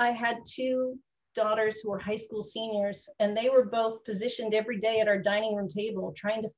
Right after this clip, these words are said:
finish out high school online. And I got a, a view into all of their teachers also trying to figure out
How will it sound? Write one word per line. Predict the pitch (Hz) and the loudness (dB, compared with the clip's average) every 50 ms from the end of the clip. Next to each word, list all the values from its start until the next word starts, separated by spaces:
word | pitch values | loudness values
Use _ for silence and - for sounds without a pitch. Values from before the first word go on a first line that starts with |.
| - | -6
finish | - 220 226 220 - 220 | -4 -4 -2 -2 0 0
out | 202 196 190 | 0 0 2
high | - 220 254 | 0 -2 -2
school | 262 - - 190 190 180 - - | -4 -6 -4 -4 -2 -2 -2 -2
online. | 190 185 190 185 185 185 180 185 | -2 -2 0 0 0 0 0 0
And | 196 196 202 | 0 0 0
I | 202 208 | 0 2
got | 202 226 226 220 | 2 4 6 6
a, | 208 165 147 - _ _ _ _ _ _ - | 6 4 2 -4 _ _ _ _ _ _ 0
a | 214 202 185 | 0 0 0
view | 165 208 226 247 262 254 | -2 -4 -2 2 2 2
into | 240 240 - 226 214 - - | 2 2 0 -2 -2 0 0
all | 196 220 240 247 | 2 4 4 4
of | 220 196 | 4 4
their | 220 220 214 | 2 0 0
teachers | 214 - 359 277 269 - 208 190 165 151 - _ _ _ _ _ _ _ _ _ _ _ - | 0 -4 -8 -8 -8 -6 -6 -6 -6 -8 -10 _ _ _ _ _ _ _ _ _ _ _ 2
also | 214 226 247 233 226 208 | 2 2 2 0 -4 -6
trying | - - - 196 190 180 | -4 -4 -2 -2 -2 -2
to | 147 - | -4 -4
figure | 196 185 - 190 185 | -6 -4 -2 -2 -2
out | 185 185 | 0 -2